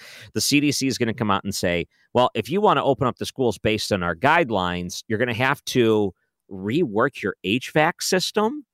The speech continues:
Wait a minute. You know what kind of expense we're talking about now? So are you essentially saying we need to pass another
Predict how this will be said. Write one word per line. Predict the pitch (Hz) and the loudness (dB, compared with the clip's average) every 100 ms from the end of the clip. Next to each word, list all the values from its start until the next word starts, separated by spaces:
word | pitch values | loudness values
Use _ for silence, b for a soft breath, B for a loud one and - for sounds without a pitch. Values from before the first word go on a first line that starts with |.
| _ _ _ _ _ _ _ _ _ _ _ - | _ _ _ _ _ _ _ _ _ _ _ -14
Wait | 117 160 214 170 | -2 4 6 4
a | |
minute. | 95 82 80 | 0 -6 -10
You | 131 | -6
know | 196 | -2
what | 220 | -2
kind | - 185 | -2 -2
of | 160 | -2
expense | 127 - 135 - | -4 -2 -2 -2
we're | 123 | -2
talking | 123 117 131 | 2 0 0
about | 104 107 101 | 0 0 2
now? | 104 127 262 - _ _ _ _ | 0 0 -4 -8 _ _ _ _
So | - 156 139 - | 2 4 4 2
are | |
you | 147 185 | 2 4
essentially | 170 - 139 135 135 | 2 2 0 0 0
saying | 123 127 117 113 - | 0 0 -2 -2 0
we | 160 | 2
need | 180 | 2
to | 151 | 0
pass | - 147 147 | 0 0 0
another | 139 147 135 127 | 0 0 0 -2